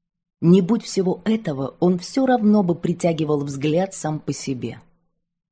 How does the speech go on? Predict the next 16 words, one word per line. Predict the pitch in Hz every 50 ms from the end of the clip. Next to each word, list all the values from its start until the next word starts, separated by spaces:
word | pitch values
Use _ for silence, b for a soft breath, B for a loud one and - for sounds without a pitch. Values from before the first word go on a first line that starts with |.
| _ _ _
Они | - 147 156 165 165 160
с | 147
Брил | 147 143 180 220 233 214
были | 180 208 208 196 196 196 -
идеальной | - 190 165 156 175 170 156 151 143 135 131 131 123
парой. | 123 - - 120 120 117 107 113 120 - _ _ _ _ _ _ _ _ _ _ _ _ _ -
Но | 156 180 180
Кэлс | 180 247 254 254 247 247 - -
готов | 165 151 170 180 180 - - 240 233 214
был | 180 202 202 180
всё | 170 - - 196 185
перечеркнуть | - 170 156 165 160 - 175 165 - - 214 214 240 247 240 - -
и | 202 180
стереть | - - - 170 165 175 175 175 -
из | 160 - -
памяти. | _ 135 127 120 117 113 110 - - -